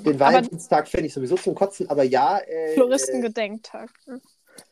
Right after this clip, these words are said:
Speaker 1: aber ich wundert das halt, weil Japan sind halt zur einen Hälfte wirklich buddhistisch-japanisch und zur anderen Hälfte halt Shintoismus. Das ist dieses, die da
Speaker 2: Also es, es geht
Speaker 1: ne,
Speaker 2: auch
Speaker 1: so,
Speaker 2: nicht,
Speaker 1: aber
Speaker 2: es ist auch nicht wirklich Weihnachten, aber es ist halt,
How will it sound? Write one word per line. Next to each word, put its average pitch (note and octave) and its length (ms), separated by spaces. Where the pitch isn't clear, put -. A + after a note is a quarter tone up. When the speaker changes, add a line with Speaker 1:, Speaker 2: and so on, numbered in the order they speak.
Speaker 1:
aber B2 120
ich B2 120
wundert F3+ 200
das B2+ 160
halt, A#2+ 180
weil A2+ 160
Japan C3+ 460
sind C3 180
halt B2 180
zur - 120
einen C3 160
Hälfte B2+ 520
wirklich B2 360
buddhistisch-japanisch D3 920
und C3 120
zur - 80
anderen B2+ 180
Hälfte B2+ 240
halt A#2+ 180
Shintoismus. G#2+ 600
Das - 180
ist A2+ 160
dieses, G#2+ 460
die G#3+ 80
da A3 100
Speaker 2:
Also - 140
es, - 160
es - 200
geht C4+ 180
Speaker 1:
ne, - 100
Speaker 2:
auch - 60
Speaker 1:
so, G3+ 40
Speaker 2:
nicht, C4 160
Speaker 1:
aber F#3+ 120
Speaker 2:
es A#3 80
ist - 40
auch B3+ 80
nicht B3+ 240
wirklich A#3+ 300
Weihnachten, G#3+ 520
aber G3 360
es G3 120
ist - 200
halt, F#3 280